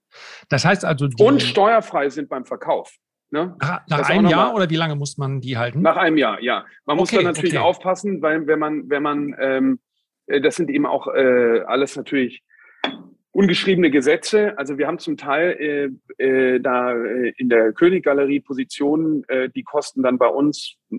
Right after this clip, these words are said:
Speaker 2: weiß nicht, äh, zwanzigtausend Euro. Ein Trey Abdallah-Gemälde zum Beispiel kostet zwanzigtausend Dollar, äh, und, äh, verkauft sich für hunderttausend Pfund, äh, ist gerade eins in der Auktion verkauft worden.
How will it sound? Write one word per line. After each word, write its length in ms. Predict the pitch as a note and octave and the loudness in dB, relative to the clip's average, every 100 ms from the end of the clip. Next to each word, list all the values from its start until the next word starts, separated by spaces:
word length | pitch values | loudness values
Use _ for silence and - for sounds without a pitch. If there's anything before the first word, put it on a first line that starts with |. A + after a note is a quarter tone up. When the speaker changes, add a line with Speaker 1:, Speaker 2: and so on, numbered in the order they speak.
| - - | -10 -4
Speaker 2:
weiß 200 | A2+ C3 | -2 0
nicht, 280 | G#2 - | -2 0
äh, 340 | A#2+ A2+ G#2 G2+ | 0 2 0 -2
zwanzigtausend 680 | - D3+ - - C#3 C3 C3 | 0 0 0 2 2 4 0
Euro. 440 | - D#3 E3+ E3 | 0 0 2 0
Ein 160 | C3 B2 | -2 -6
Trey 260 | - C3+ C#3+ | 0 2 2
Abdallah-Gemälde 840 | G#2+ B2+ D3 D#3+ C#3+ D3 D#3+ D#3 | 0 0 0 0 -2 -2 -2 -4
zum 160 | - C3 | -6 -8
Beispiel 300 | C3+ - - | -8 -10 -8
kostet 260 | B2 - | -8 -6
zwanzigtausend 640 | - B2 - - A#2+ A#2+ A2 | -6 -6 -6 0 0 2 2
Dollar, 340 | B2+ D3+ D#3 _ _ _ - | 4 4 0 _ _ _ -4
äh, 160 | C3 | -2
und, 380 | - C3+ - - | -2 -4 -6 -4
äh, 260 | C3 B2 A#2 _ - | 0 0 0 _ -12
verkauft 480 | - B2 C3 C#3 - | -6 -4 0 0 -2
sich 200 | C#3 - | -8 -4
für 280 | - C3 B2 | 2 2 2
hunderttausend 680 | D#3 D3+ - B2+ C3 B2+ - | 0 0 0 0 0 -2 -6
Pfund, 420 | D#3 E3+ D3+ - - | -4 -4 -6 -14 -8
äh, 400 | C3+ C3 B2+ B2+ - | -4 -2 -4 -6 -10
ist 140 | - | -4
gerade 260 | B2+ C3 C3 | 0 2 2
eins 220 | C3 - | -2 -2
in 60 | C#3 | 0
der 100 | G2+ | 0
Auktion 340 | B2+ - C#3 | -2 -2 -2
verkauft 500 | C#3 - C3 - - | -2 0 -2 -2 -2
worden. 380 | B2 B2+ B2 | 0 0 -4